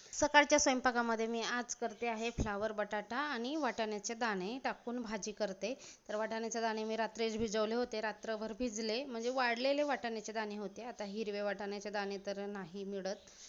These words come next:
तर ते. आणि आता चहा नाश्ता दिलं यांना की हे आपल्या कामाला जातात. रुद्रांशला पण काहीतरी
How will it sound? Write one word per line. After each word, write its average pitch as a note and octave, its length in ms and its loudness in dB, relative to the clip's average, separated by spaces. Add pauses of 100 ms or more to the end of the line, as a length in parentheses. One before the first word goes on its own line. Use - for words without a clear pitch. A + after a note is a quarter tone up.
(300)
तर G3+ 180 -2
ते. A3 500 -2 (340)
आणि G3+ 560 -6
आता G#3+ 480 -6 (220)
चहा B3 220 -2
नाश्ता B3+ 360 2
दिलं C4 240 2
यांना A3 320 2
की G#3 160 -8
हे A#3 140 0
आपल्या A3+ 320 0
कामाला A3 400 -2
जातात. G#3 360 -2
रुद्रांशला A3 560 -4
पण A3+ 480 -4 (400)
काहीतरी A#3+ 360 2